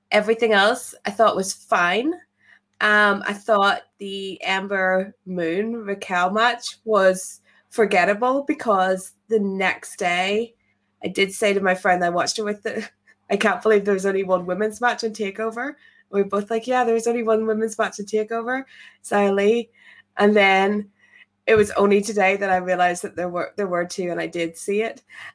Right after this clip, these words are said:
<laughs> But the main event to me, um, was every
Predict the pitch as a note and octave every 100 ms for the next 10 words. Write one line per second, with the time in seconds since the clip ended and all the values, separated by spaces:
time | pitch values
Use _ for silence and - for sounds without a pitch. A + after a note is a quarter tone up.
0 | - C4 D4+ - A#3 B3+ - - D4+ -
1 | B3 A#3+ - A#3 A#3+ C4+ C#4 G#3 A3+ -
2 | - G3 F#3 F#3+ F#3 - E3 D#3+ - F#3
3 | - - _ _ _ _ - G3 F#3 G3
4 | F#3+ F#3+ -